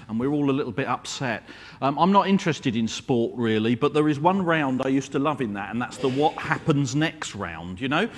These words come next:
where they showed you a little bit of film, and then it suddenly stopped, and you had to work out how many ducks came onto the football pitch, or, you know, all the strange things that happen. Well, our reading today is a bit of a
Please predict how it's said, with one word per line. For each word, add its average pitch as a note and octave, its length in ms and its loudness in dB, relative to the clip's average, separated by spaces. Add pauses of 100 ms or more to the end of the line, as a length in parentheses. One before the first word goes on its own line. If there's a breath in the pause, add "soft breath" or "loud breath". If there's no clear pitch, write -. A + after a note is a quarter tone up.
(140 loud breath)
where C#3+ 100 -4
they C#3 120 -2
showed G3 340 0
you F#3+ 80 0
a E3 80 0
little D#3 180 0
bit C3 140 -2
of C3+ 80 -2
film, C3 500 0 (180 loud breath)
and C#3+ 120 2
then D3 100 4
it D3+ 160 0
suddenly G#3 540 4
stopped, C3 540 0
and C#3 120 0
you D3 120 2
had C#3+ 140 0
to D3 80 -4
work C#3 320 2
out C3 200 2
how C#3 140 4
many B2+ 200 4
ducks A#2+ 540 0
came A#2+ 240 0
onto A#2 180 0
the A2 120 -2
football G#2+ 320 -4
pitch, - 400 -10
or, G2 160 -4
you A#2 80 -4
know, G#2+ 200 -6
all A#2+ 80 -4
the A#2 80 -4
strange A#2+ 500 -2
things A2 260 -4
that - 140 -10
happen. A2 360 -4 (680 loud breath)
Well, G3 440 4 (680)
our F#3 100 6
reading B3 340 4
today F3 460 2
is C#3 240 0
a D#3 60 -4
bit G#3+ 220 4
of B2 180 -2
a A#2 140 4